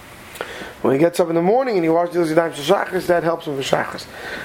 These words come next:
Now, if when he washed for the Suda, he had in mind that this should also be for Tefillah, 'cause he knew he was gonna daven in the middle, then the place can say that helps. It's a good Netil. Sivka and Chaf Ein Tzarech Litor.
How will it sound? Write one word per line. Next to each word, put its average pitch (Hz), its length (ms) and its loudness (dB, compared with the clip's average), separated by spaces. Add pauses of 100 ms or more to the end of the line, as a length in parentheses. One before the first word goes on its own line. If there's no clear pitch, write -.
(160)
Now, - 80 6
if 254 260 2
when 214 160 2
he 196 60 2
washed 190 400 2
for 180 80 -4
the 165 80 0
Suda, 202 260 2
he 175 80 6
had 147 140 4
in 147 160 0
mind 180 340 2
that - 140 -10
this - 160 -2
should 156 140 2
also 196 300 2
be 160 220 0
for - 680 -8
Tefillah, 247 440 2 (300)
'cause 127 140 0
he 123 60 2
knew 151 80 4
he 160 40 6
was 147 100 2
gonna 139 200 0
daven 208 240 2
in 208 80 -4
the 190 40 0
middle, 180 300 0 (360)
then 143 120 0
the 147 60 6
place 160 260 2
can 151 140 -2
say 143 140 2
that 135 200 0
helps. - 440 -4 (760)
It's - 100 -10
a - 40 -10
good 151 160 4
Netil. - 360 0 (500)
Sivka 185 520 4
and 180 280 -4
Chaf - 440 2 (120)
Ein 226 360 2
Tzarech 214 540 2
Litor. 190 420 4